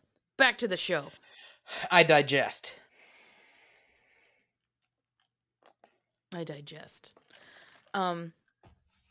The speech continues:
Speaker 1: what else did he, he did, uh, Midnight Star, which I don't think we've seen
Speaker 2: Oh,
Speaker 1: before.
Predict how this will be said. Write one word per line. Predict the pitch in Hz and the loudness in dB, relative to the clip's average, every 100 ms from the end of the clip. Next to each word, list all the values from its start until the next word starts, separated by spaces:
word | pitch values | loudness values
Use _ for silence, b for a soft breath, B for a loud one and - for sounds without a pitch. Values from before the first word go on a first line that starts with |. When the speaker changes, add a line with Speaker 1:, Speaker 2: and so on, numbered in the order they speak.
| _ _ - | _ _ -2
Speaker 1:
what | 247 | 2
else | 247 202 | 4 2
did | 185 | -4
he, | 185 | -10
he | 170 | -8
did, | 214 247 220 | -2 2 4
uh, | 208 190 | 6 4
Midnight | 202 254 247 202 | 2 -2 -2 -4
Star, | - 277 269 185 | -2 2 4 2
which | 185 185 | -2 -4
I | |
don't | 190 180 | -4 -6
think | 170 | -2
we've | 165 | 6
seen | 233 | 10
Speaker 2:
Oh, | 247 247 233 175 | 12 12 12 10
Speaker 1:
before. | 190 | 4